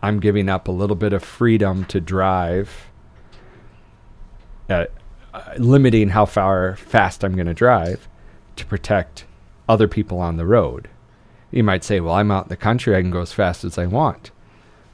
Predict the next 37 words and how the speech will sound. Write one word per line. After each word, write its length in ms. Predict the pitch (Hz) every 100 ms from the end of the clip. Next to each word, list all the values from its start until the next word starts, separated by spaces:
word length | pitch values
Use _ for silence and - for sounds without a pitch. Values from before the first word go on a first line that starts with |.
| -
That 180 | 113 104
works 320 | 110 120 -
up 140 | 113
until 280 | 104 95 113
you 260 | 101 90 90
reach 320 | 95 117 -
that 260 | 104 92 -
crest 420 | - 117 110 -
of 100 | 95
the 100 | 90
hill, 420 | 87 127 90 104 - - - -
and 160 | - 90
someone 300 | - 110 107
else 220 | 117 117
was 140 | 101 85
doing 240 | 101 92
the 80 | 90
same 280 | - 104 95
thing, 460 | 123 127 92 90 - -
going 160 | 104
as 100 | 90
fast 300 | - 104 92
as 140 | 101 90
they 120 | 113
want 220 | 110 90
in 60 | -
the 80 | -
country, 440 | 82 78 - 87
and 120 | 82
something 340 | - 87 82 80
happens 480 | 98 95 85 85 -
or 80 |
you 120 | 78 80
have 180 | 80 80
a 60 |
head-on 300 | 80 87 85
collision. 520 | 78 92 90 - -